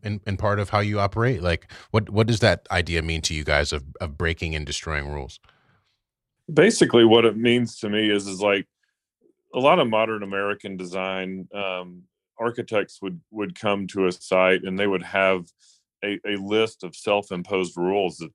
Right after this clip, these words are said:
Speaker 2: that they placed on themselves. For instance, you know, you have to have total visibility of the landing area at all,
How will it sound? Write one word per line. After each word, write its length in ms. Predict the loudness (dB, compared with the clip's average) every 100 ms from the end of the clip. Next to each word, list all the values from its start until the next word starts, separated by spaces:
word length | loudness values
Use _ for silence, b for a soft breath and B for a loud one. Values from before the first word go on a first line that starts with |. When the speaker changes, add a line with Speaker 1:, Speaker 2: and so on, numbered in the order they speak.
| -10
Speaker 2:
that 200 | -10 -2
they 140 | -2
placed 380 | -2 0 0 -2
on 140 | -6
themselves. 540 | -6 -8 -2 0 0 -4
For 180 | -4 -2
instance, 560 | -4 -6 -8 -8 -12
you 80 | -4
know, 100 | 0
you 180 | 2 2 2
have 200 | 2 0
to 180 | -4 -6 _ _ _ -2
have 300 | 2 2 0
total 420 | -2 0 0 -2
visibility 720 | -2 -2 -2 -2 -2 -2 -4
of 120 | -4
the 80 | -4
landing 400 | -4 -4 -6 -6
area 360 | -6 -6 -6 -4
at 80 |
all, 240 | 0 0